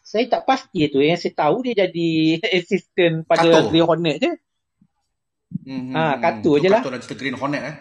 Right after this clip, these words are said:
Speaker 2: Hmm.
Speaker 1: Ah, sebab yang lain saya rasa tak ada dengar lagi dia jadi
Speaker 2: Mungkin,
Speaker 1: Black Mask
Speaker 2: mungkin,
Speaker 1: apa.
Speaker 2: mungkin saya
Speaker 1: Ah,
Speaker 2: dan
Speaker 1: dia
Speaker 2: Duan
Speaker 1: tak
Speaker 2: mungkin
Speaker 1: tahu.
Speaker 2: terkeliru kot sebab mask yang dia pakai jadi Kato tu sama macam Black Mask.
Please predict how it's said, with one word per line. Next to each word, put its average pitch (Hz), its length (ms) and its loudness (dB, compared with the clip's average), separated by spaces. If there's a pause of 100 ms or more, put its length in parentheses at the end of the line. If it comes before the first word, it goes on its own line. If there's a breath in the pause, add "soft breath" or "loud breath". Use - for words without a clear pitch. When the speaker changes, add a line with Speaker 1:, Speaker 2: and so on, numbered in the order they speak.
(1200)
Speaker 2:
Hmm. 107 260 -20 (400)
Speaker 1:
Ah, 131 320 -8
sebab 160 220 -6
yang 160 140 0
lain 190 220 0
saya 180 300 -4
rasa 165 200 0
tak 160 180 -4
ada 151 140 0
dengar 143 220 -2
lagi 156 240 0
dia 175 140 -2
jadi 165 180 0
Speaker 2:
Mungkin, 143 240 -2
Speaker 1:
Black 160 60 -2
Mask 156 200 -2
Speaker 2:
mungkin, 190 120 -2
Speaker 1:
apa. 165 140 0 (260)
Speaker 2:
mungkin 147 300 -4 (100)
saya - 320 -2
Speaker 1:
Ah, 185 80 0
Speaker 2:
dan 180 80 -4
Speaker 1:
dia 160 100 2
Speaker 2:
Duan 156 100 -10
Speaker 1:
tak 180 120 2
Speaker 2:
mungkin 160 180 -6
Speaker 1:
tahu. 143 80 -6
Speaker 2:
terkeliru 156 360 -4
kot 170 140 -6
sebab 151 240 -8
mask 151 320 -4
yang 156 100 -6
dia 151 120 -6
pakai 156 240 -4
jadi 147 160 -4
Kato 151 300 -6
tu 143 100 -10
sama 165 200 -6
macam 160 180 -4
Black 190 160 -6
Mask. 131 240 -8